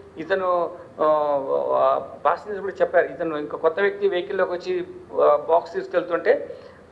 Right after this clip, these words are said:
ఆ, ఉన్న ప్యాసింజర్ ఒకరు అడిగారు, "టీ తాకుండా కొంత లోపల బస్సులో ఉంటారు కదా, అందరు రారు. So ఏంటి, ఎందుకు క్యూ ఆయా తుమ్ అంటే,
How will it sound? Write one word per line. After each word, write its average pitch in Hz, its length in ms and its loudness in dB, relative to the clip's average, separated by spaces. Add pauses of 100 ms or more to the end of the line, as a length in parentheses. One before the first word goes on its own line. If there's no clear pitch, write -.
(180)
ఆ, 156 40 4
ఉన్న 185 280 2
ప్యాసింజర్ 180 480 -2
ఒకరు 165 240 4
అడిగారు, 180 400 2 (680)
"టీ 180 140 0
తాకుండా 175 340 0
కొంత 175 140 -2
లోపల 170 280 4
బస్సులో 170 320 -2
ఉంటారు 135 340 0
కదా, - 100 -2
అందరు 147 240 4
రారు. 120 240 2 (380)
So 170 140 4
ఏంటి, 185 280 -2
ఎందుకు 180 360 -4
క్యూ 165 200 0
ఆయా 170 200 4
తుమ్ 170 240 -2
అంటే, 160 480 0